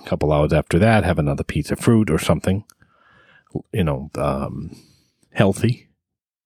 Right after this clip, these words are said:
raw vegetables, carrots, broccoli, and then dinner. And that seems to work. And then somewhere in there, exercising, whether it's riding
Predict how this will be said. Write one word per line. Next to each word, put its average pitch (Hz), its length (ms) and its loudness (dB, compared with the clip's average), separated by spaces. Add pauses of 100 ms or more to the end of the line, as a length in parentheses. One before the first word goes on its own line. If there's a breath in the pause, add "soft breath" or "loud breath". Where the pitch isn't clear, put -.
(1400)
raw 92 260 4
vegetables, 87 560 -2
carrots, 76 400 -4
broccoli, 69 480 -4 (760 soft breath)
and 104 160 4
then 110 120 4
dinner. 170 280 2 (1700 loud breath)
And 113 160 4
that 151 160 4
seems 170 280 0
to 139 100 -2
work. 139 320 2
And 110 120 4
then 127 240 0
somewhere 175 320 2
in 127 120 2
there, 113 220 0
exercising, 90 680 -2
whether 104 260 2
it's - 320 -2
riding 110 480 2